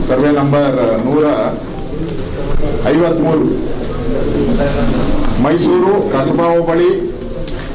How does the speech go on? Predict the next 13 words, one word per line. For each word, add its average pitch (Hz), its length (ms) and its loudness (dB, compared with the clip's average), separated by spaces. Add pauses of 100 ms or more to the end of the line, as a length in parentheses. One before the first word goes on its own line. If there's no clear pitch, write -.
(340)
ಸರ್ವೆ 156 240 2 (100)
ನಂಬರ್ 160 300 2
ನೂರ 151 140 2 (120)
ಐವತ್ಮೂರು. 139 420 0 (3500)
ಅಲ್ಲಿ 156 240 2
ಸುಮಾರು 185 300 0 (120)
ನೂರ 196 180 2 (200)
ಒಂದು 165 200 0
ಮನೆ 151 240 2
ಇದೆ, 131 140 0 (1500)
ನೂರ 180 220 2
ಹತ್ತು 170 220 0
ಮನೆ, 123 140 0